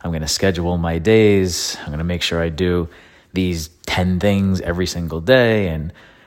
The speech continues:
by the end of the week, I'm gonna have these five things crossed off my list. Just things like that, um,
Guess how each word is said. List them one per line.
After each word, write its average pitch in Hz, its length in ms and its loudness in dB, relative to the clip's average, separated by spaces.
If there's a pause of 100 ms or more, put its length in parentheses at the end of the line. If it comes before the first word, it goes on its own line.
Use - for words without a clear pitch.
by 82 100 0
the 82 100 0
end 92 180 2
of 85 60 0
the 85 80 0
week, 90 280 0
I'm 76 60 -6
gonna 85 240 -4
have 82 220 -2
these 87 340 -4
five 101 320 0
things 95 280 -2
crossed 90 340 -2
off 90 160 -2
my 87 120 -4
list. 123 280 4 (440)
Just - 360 2 (120)
things 131 420 4
like 92 260 2
that, 90 600 -2 (280)
um, 85 800 0